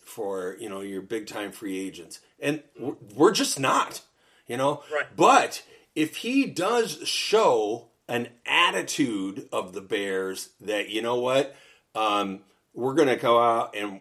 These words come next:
Speaker 1: we're gonna work our asses off, and we might get beat, but we're gonna hang with you the whole game.
Speaker 2: Mm-hmm.
Speaker 1: It, next year,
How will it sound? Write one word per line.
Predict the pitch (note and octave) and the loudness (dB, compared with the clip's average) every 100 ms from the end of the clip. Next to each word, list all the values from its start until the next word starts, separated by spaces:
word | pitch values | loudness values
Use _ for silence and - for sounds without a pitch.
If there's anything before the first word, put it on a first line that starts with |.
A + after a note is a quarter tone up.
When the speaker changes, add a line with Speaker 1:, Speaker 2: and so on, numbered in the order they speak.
| - | -6
Speaker 1:
we're | A2+ A2 | -2 0
gonna | B2 G#2 | 0 2
work | A2+ A2+ | 2 2
our | G#2 F#2+ | 0 -2
asses | G2+ G#2+ A#2 A2 | -2 -2 -4 -4
off, | A#2 A#2 - | 0 0 0
and | F#2+ | -4
we | A#2+ | -2
might | A#2+ A#2 A2+ | 0 0 0
get | G#2+ E2 | -4 -4
beat, | G#2 A#2+ F2+ | -4 -6 -8
but | G2 | -12
we're | G2 G#2 | -6 -4
gonna | G#2+ F2+ | -4 -6
hang | E2 G#2+ A#2+ B2+ | -4 -2 0 -4
with | C3 | -6
you | C3+ C3 | -4 -4
the | G#2+ | -2
whole | A#2 A#2 | 0 0
game. | G2+ A2+ B2 C#3 - _ _ _ _ _ _ | -2 -4 -4 -6 -10 _ _ _ _ _ _
Speaker 2:
Mm-hmm. | - - - | -20 -14 -14
Speaker 1:
It, | - | -8
next | C#3 D3+ G#3 - - | 2 2 2 0 -4
year, | C#3 C#3 C3 B2+ | -2 0 0 -4